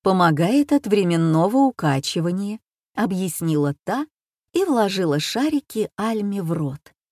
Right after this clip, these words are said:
«Это ненадолго. Раза через два-три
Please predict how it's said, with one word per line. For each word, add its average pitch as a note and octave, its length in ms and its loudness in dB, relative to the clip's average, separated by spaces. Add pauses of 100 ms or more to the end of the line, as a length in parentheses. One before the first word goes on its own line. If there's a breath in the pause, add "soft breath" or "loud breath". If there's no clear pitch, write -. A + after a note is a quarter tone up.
(500)
«Это D4+ 240 0
ненадолго. D#3 840 0 (360)
Раза F3 400 4
через E3 360 0
два-три E3 680 2